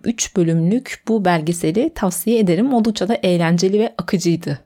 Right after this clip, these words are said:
bu arada. Benim bugün anlatmak istediklerim aslında bu kadar. Bir de ders çalışırken bilgisayar, telefon, internet gibi dikkat dağıtıcılardan uzak kalmayı, kendinize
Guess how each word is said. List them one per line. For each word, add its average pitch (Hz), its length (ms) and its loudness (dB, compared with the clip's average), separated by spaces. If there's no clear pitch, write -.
bu 156 120 0
arada. 151 480 0
Benim 330 300 2
bugün 349 180 0
anlatmak 302 460 2
istediklerim 208 600 0
aslında 226 680 0
bu 202 100 0
kadar. 170 520 0
Bir - 80 -14
de 262 140 2
ders 220 220 0
çalışırken 185 1000 0
bilgisayar, 170 640 0
telefon, 185 540 -2
internet 226 540 2
gibi 165 200 -2
dikkat 196 340 -2
dağıtıcılardan 160 680 0
uzak 160 320 -2
kalmayı, 143 580 0
kendinize 214 720 4